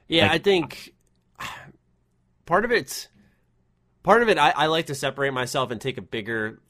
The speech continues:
Speaker 1: not that you haven't, but I take a bigger look at it, and I'm like, "Okay,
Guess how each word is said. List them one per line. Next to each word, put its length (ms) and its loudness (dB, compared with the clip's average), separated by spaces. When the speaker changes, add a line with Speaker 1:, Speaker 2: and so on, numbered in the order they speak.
Speaker 1:
not 220 -2
that 80 -4
you 140 -8
haven't, 200 -4
but 100 -4
I 80 0
take 160 -8
a 60 -10
bigger 240 -6
look 180 -8
at 180 -2
it, 20 -4
and 100 -8
I'm 80 -6
like, 180 -6
"Okay, 460 -8